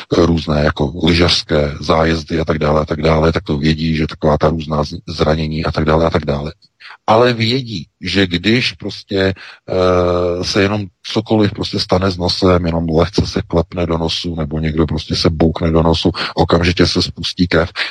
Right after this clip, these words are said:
protože ten nos je strašně citlivý. A to dítě si tam bude prostě vrtat tou špejlí a, eh, teď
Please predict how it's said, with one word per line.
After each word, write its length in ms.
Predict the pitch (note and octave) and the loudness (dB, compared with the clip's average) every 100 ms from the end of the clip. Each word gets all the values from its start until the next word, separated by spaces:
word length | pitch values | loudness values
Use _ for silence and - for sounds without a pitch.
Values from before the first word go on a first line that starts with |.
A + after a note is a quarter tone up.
| - | -6
protože 280 | D#2 D#2+ | -2 -2
ten 160 | E2 E2 | 0 -2
nos 200 | D#2+ D2+ | -2 -4
je 80 | E2 | -6
strašně 500 | - D#2 D2+ F2 E2+ | -6 -4 -4 -4 -6
citlivý. 840 | - - E2 - E2+ E2 D2+ D2 E2+ - - - - | -4 -4 -4 -2 0 0 0 -2 -4 -12 -14 -14 -14
A 200 | - E2 | -2 0
to 140 | D#2 E2 | 2 2
dítě 360 | D2+ F2 G2 | 2 2 4
si 140 | A2 G2+ | 4 2
tam 220 | F2 F2 | 2 0
bude 200 | F2+ F2+ | 2 2
prostě 380 | - E2+ - F2 | 2 0 2 2
vrtat 520 | E2+ D#2+ - - G#2 - | 2 0 0 2 0 0
tou 180 | G#2 G#2+ | 0 0
špejlí 720 | - - F2+ F2+ E2 E2 F#2 _ _ _ _ _ _ - - _ _ - | -2 0 2 4 4 2 -2 _ _ _ _ _ _ -20 -20 _ _ -2
a, 440 | F2 D#2+ D#2 D#2 D2+ | 2 2 0 -2 -8
eh, 40 | E2+ F2 | -10 -6
teď 160 | - | -4